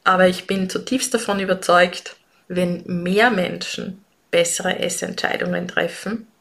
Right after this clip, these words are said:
für sich, auch für unsere Umwelt, wer nämlich frisch kocht, wer unverarbeitete Lebensmittel verwendet, wer mehr Obst und Gemüse isst, wer auch weiß,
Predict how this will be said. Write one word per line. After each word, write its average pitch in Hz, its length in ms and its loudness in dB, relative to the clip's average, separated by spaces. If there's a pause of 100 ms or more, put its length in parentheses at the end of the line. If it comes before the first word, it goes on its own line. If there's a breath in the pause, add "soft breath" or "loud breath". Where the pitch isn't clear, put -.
(280)
für - 200 -6
sich, - 600 -2 (1300 loud breath)
auch 185 280 0
für - 160 0
unsere 185 360 -2
Umwelt, 196 760 2 (380)
wer 185 220 0
nämlich 180 380 -2
frisch - 480 2
kocht, - 680 -4 (600 loud breath)
wer 180 400 0
unverarbeitete 175 960 2
Lebensmittel 180 640 -2
verwendet, - 800 -4 (100)
wer 175 320 0
mehr 175 320 0
Obst 185 280 -2
und 185 140 -2
Gemüse 208 540 4
isst, - 640 -6 (1000 loud breath)
wer 185 640 4
auch 175 240 -2
weiß, 185 760 2